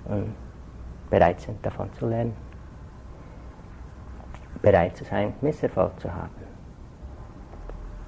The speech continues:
Auch wenn wir wissen, dass es schmerzen mag. Und vielleicht ein ganz wichtiger Aspekt da ist der Humor, dass wir lachen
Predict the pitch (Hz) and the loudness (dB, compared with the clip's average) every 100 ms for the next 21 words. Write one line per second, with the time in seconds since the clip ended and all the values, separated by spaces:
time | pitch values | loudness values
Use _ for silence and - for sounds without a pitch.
0 | - - - - - - - 101 101 113 | -10 -12 -12 -10 -6 4 10 12 12 12
1 | 123 - 104 107 107 - - - - - | 10 6 -2 -2 -6 -8 -12 -12 -12 -12
2 | - - - 110 101 - - 90 90 - | -14 -14 -2 2 2 0 -6 -4 -6 -8
3 | - - - - - - - - - - | -12 -12 -14 -14 -14 -12 -12 -12 -12 -12
4 | - - - - - - - - - - | -12 -12 -12 -12 -14 -14 -12 -12 -14 -14
5 | - - - - - - 113 - 107 101 | -14 -14 -12 -12 -6 -2 0 8 10 10
6 | 95 - - - - - - - 117 - | 8 -4 -12 -12 -14 -14 -14 -10 -10 2
7 | 107 123 - - 120 - - - 107 - | 6 6 4 4 4 2 -6 -4 -6 -8
8 | - 113 - 98 95 - - 90 90 - | -10 -10 -2 4 4 2 2 4 2 -2
9 | - - - - - - - 104 101 104 | -14 -14 -14 -12 -12 -12 -2 2 6 8
10 | 104 101 85 - - - - - - - | 12 12 10 2 -12 -14 -14 -14 -14 -14
11 | - - - - 95 92 - - | -14 -14 -4 2 4 4 2 -4